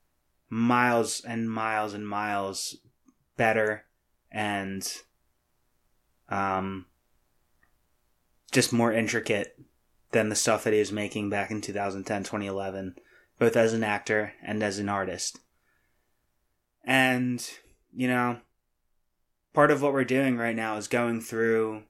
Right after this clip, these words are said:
the stuff that meant a lot to us this decade. I'm not gonna disavow the fact that this stuff meant a lot to me that semester that I was home from school because I sucked at school and was fucking around and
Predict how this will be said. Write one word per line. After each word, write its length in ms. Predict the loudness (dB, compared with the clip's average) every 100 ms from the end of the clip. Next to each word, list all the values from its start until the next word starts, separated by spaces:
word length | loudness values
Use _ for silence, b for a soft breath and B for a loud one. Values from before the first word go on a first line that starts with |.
| _ -6
the 80 | -2
stuff 280 | 0 0
that 260 | 0 -2 -4 _
meant 300 | -6 0 2
a 60 | 2
lot 240 | 4 2 2
to 100 | -2
us 280 | -2 -4
this 220 | -4 -4 -2
decade. 460 | -2 -4 -8 -10 -14 _ _ _ _
I'm 120 | 0
not 160 | 2 2
gonna 260 | 2 0 0
disavow 920 | 0 2 0 0 2 4 2 0 -6 _ _ _ _ _
the 100 | -4
fact 300 | 2 0 2
that 280 | 0 0 -2
this 160 | 0
stuff 280 | 2 0 0
meant 180 | -2 0
a 40 |
lot 260 | 2 2 2
to 100 | -4
me 380 | -6 -4 -6 -10 _ _ _ _ _ _ _ _ 0
that 220 | 2 2
semester 500 | 0 2 0 0 0
that 160 | 2
I 100 | 4 4
was 180 | 2
home 580 | 0 0 0 -2 -4 -8 _ _ _
from 200 | -4 0
school 360 | 0 4 6 6
because 240 | 2 0
I 100 | 0
sucked 320 | 2 2 2
at 60 | 0
school 380 | -2 0 2 4
and 120 | 2
was 120 | -2 -2
fucking 340 | -2 -2 -4
around 560 | -2 0 0 -2 -8 -12
and 240 | -12 -12